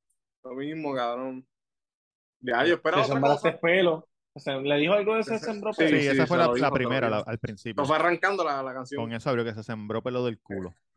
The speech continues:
Speaker 3: Pero,
Speaker 1: <laughs>
Speaker 3: <laughs> pero lo que yo le estaba diciendo a Luis fue que Residente dijo lo que pasó en Miami,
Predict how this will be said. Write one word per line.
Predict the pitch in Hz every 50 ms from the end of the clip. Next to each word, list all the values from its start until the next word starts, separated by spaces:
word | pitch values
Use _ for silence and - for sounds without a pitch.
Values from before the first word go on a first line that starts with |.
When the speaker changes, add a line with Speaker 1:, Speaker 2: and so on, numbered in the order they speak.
| _ _ _ _ _ _ _ _ _ _ _ _ _ _
Speaker 3:
Pero, | - 127 123 123 120 123 123 123 117 117 110
Speaker 1:
<laughs> | - 113 110 - - 151 - 480 466 - - _ _ _ _ _ _ _ _ _
Speaker 3:
<laughs> | 320 320 - - -
pero | 277 127 131
lo | 131
que | - 123
yo | 120
le | 123
estaba | 127 - 147 143 147
diciendo | 147 143 - - 156 156 156 151
a | 147
Luis | 143 151 170 165 139 113 107 - _ _ _ _ _ _ _ _ _ _
fue | 131 135 135 123 104 95 - - _ _ _ _ _ _ _ _ _ _ _ _ _ _ _ _ _
que | - 131 123 117 110 107 107 104 101 - - _ _ _ _ _ _ _ _
Residente | - - 123 127 117 - 131 120 117 123 127 - - 165 143
dijo | 131 135 135 110 98 101 90 90 - _ _ _ _ _ _ _ _ _ _ _ _ _ _ _ _
lo | 120 120 120 -
que | 123 117
pasó | - 117 107 - 123 123
en | 120 123
Miami, | 123 123 120 117 113 113 113 113 117 131 143 143 143